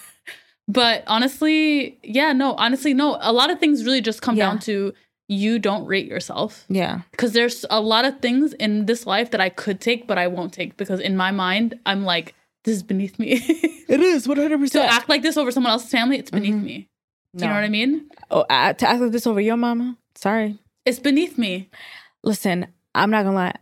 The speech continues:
Speaker 2: I don't really care about his mama as much as I care about, obviously, mine.
Speaker 1: Yeah.
Speaker 2: Sorry. There's that basic respect.
Speaker 1: Yeah.
Speaker 2: But, um, if I'm not getting that back, my biggest thing o-, of this whole story is men that don't take up for their wives.
Speaker 1: Yeah.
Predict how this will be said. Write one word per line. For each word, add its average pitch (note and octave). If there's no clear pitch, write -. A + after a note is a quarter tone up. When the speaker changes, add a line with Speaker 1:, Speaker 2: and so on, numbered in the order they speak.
Speaker 2:
I F#3
don't G#3
really F#3
care F3
about D#3
his D#3+
mama D3+
as D3+
much D#3
as D3
I D3
care -
about, -
obviously, D#3+
mine. -
Speaker 1:
Yeah. G#3
Speaker 2:
Sorry. F3
There's F#3
that E3
basic F#3
respect. -
Speaker 1:
Yeah. B3+
Speaker 2:
But, F3+
um, E3+
if -
I'm F#3
not G#3+
getting F3
that D#3+
back, D#3
my A3+
biggest A3
thing E3
o-, F3+
of F#3
this F#3
whole F#3+
story -
is G3
men F#3+
that G3+
don't E3+
take F#3+
up F3
for F3+
their F3
wives. -
Speaker 1:
Yeah. G#3+